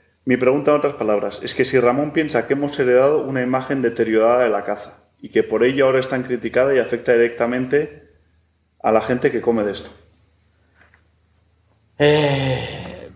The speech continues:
Speaker 2: pues porque no hemos dado la cara. Porque no hemos enseñado lo que hacemos. Y ese es el problema. O sea, nos hemos dedicado a cazar. O sea, ahora tú,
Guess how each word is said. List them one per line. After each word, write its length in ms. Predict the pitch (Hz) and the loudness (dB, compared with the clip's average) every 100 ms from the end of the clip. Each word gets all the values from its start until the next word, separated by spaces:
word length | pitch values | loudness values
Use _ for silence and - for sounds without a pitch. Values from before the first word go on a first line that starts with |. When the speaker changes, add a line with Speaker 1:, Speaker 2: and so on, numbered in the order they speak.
| - | 0
Speaker 2:
pues 140 | 139 | 2
porque 220 | 139 123 | 2 2
no 60 | 143 | 2
hemos 180 | 165 139 | 2 2
dado 120 | 110 | -2
la 80 | 92 | -2
cara. 240 | 117 107 - - _ _ _ _ _ _ _ _ _ _ _ _ _ _ | -4 -6 -16 -20 _ _ _ _ _ _ _ _ _ _ _ _ _ _
Porque 300 | 123 117 120 | -4 0 0
no 120 | 120 | 2
hemos 260 | 143 156 151 | 2 0 -2
enseñado 720 | 151 - 143 135 147 151 - - - - _ _ _ _ _ _ _ _ | -4 -2 0 2 0 -2 -4 -12 -20 -20 _ _ _ _ _ _ _ _
lo 240 | 123 117 | -6 -4
que 60 | 113 | -8
hacemos. 520 | - 117 95 85 - _ _ _ _ _ _ - | -8 -10 -10 -16 -20 _ _ _ _ _ _ -4
Y 100 | 123 | -2
ese 120 | 131 | -2
es 100 | 131 | -4
el 60 | 131 | -4
problema. 300 | 113 123 110 | -2 -2 -2
O 60 | |
sea, 100 | 110 | -4
nos 180 | 120 120 | -4 -2
hemos 160 | 139 151 | 0 2
dedicado 340 | 143 - 143 | 2 2 0
a 60 | 131 | -2
cazar. 360 | 101 101 - - _ _ _ _ _ _ | -8 -10 -12 -20 _ _ _ _ _ _
O 40 | - | 0
sea, 140 | 131 | 2
ahora 140 | 127 | 2
tú, 420 | - 180 - - | 0 -2 -2 -10